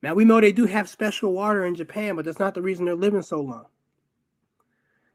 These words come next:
They found out the reason the Japanese live so long is because everything they do, they have a purpose for it. And when they find out their child loves something, they cultivate that thing. Like, they set,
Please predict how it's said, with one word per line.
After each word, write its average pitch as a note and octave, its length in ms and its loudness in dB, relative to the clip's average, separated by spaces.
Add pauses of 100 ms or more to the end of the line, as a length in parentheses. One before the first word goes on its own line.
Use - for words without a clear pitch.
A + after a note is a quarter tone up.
(120)
They D#3+ 140 -2
found A3+ 380 4
out A3+ 180 2
the D#3+ 100 -4
reason G#3 280 0
the F#3+ 80 2
Japanese G3+ 560 -2
live G3 180 -2
so F#3+ 160 -4
long F#3 300 -2
is E3 80 -10
because D#3 320 -6
everything G3+ 560 -4
they F#3+ 140 0
do, F#3 220 -2
they G3 100 2
have F3 120 -4
a C#3+ 60 -10
purpose G3 420 -4
for G#3 300 2
it. A3 100 -12
And D#3+ 80 -4
when D#3+ 100 2
they D#3+ 100 0
find G3+ 260 -2
out F#3+ 80 -4
their F3 120 -6
child F#3 420 -2
loves F3+ 300 -4
something, A3+ 360 -2 (340)
they D3+ 120 -4
cultivate F3+ 640 -2
that E3 180 -4
thing. D3+ 100 -2
Like, C#3 140 -6
they E3 140 -2
set, - 420 -2